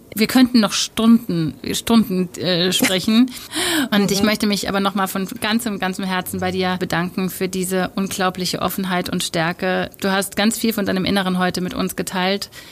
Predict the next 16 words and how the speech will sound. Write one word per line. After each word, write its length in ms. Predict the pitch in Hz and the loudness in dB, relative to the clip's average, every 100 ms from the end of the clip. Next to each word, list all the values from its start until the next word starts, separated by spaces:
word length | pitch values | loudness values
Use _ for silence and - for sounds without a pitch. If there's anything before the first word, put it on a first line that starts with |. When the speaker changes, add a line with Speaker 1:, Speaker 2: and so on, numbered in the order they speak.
| - - - | -20 -14 -2
Speaker 1:
und 400 | 185 185 185 - | 0 0 -2 -4
das 140 | - 175 | -6 -6
ist 100 | - | -4
einfach 320 | 175 185 - | -4 -6 -10
großartig. 760 | - 180 185 - 170 190 190 | -8 -6 -4 -2 -2 -2 -2
Und 100 | 185 | -2
das 140 | 208 202 | 0 2
sind 220 | 220 - | 0 2
ehrlicherweise 580 | 208 220 196 180 185 175 | 2 2 2 0 0 -2
die 80 | 185 | -2
Momente, 420 | 185 185 190 180 | 0 0 0 0
warum 220 | 175 185 | 0 0
ich 140 | 180 | -2
diesen 240 | - 175 165 | -2 -2 -2
Podcast 480 | 190 - - - 165 | -4 -6 -8 -6 -6
mache. 240 | 165 | -8